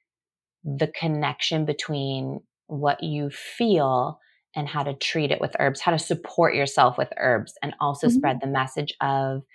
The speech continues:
Speaker 1: using them over time and not expecting this overnight change. But like you said, sort of being more in touch with how you're feeling, introducing the herbs, staying consistent, and then seeing those big changes.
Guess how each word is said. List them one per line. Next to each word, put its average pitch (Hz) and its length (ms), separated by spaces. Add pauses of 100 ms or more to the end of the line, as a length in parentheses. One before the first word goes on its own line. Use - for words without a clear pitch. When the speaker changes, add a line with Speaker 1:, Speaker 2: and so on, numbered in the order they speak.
(280)
Speaker 1:
using 202 340
them 185 240
over 151 340
time 139 500
and 151 140
not 151 240
expecting 143 880
this 131 220 (120)
overnight 151 680
change. 143 560
But - 180
like 143 180
you 185 160
said, 139 300
sort 143 120
of 139 100
being 147 220
more 147 160
in 147 140
touch - 260
with 165 120
how 156 100
you're 139 260
feeling, 151 480 (340)
introducing 156 560
the 135 140
herbs, 131 480
staying 139 400
consistent, 139 560
and 135 200
then 139 240
seeing 127 300
those 120 160
big 123 180
changes. - 560